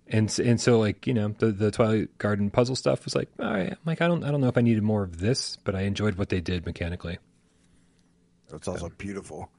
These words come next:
Speaker 2: Um, yeah. What's your excitement level for Moss Book two?
Speaker 1: I'm at an eight.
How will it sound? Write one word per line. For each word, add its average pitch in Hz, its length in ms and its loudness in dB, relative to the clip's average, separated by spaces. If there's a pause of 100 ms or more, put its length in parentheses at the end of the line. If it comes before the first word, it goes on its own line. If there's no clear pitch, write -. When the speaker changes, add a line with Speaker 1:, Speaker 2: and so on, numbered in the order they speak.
(540)
Speaker 2:
Um, 104 520 0 (240)
yeah. 147 240 10 (300)
What's 160 180 6
your 175 100 8
excitement 143 440 6
level 127 200 6
for 131 140 -4
Moss 131 200 4
Book 127 200 -6
two? 120 240 0 (500)
Speaker 1:
I'm 135 140 4
at 160 100 10
an 170 100 8
eight. 160 240 8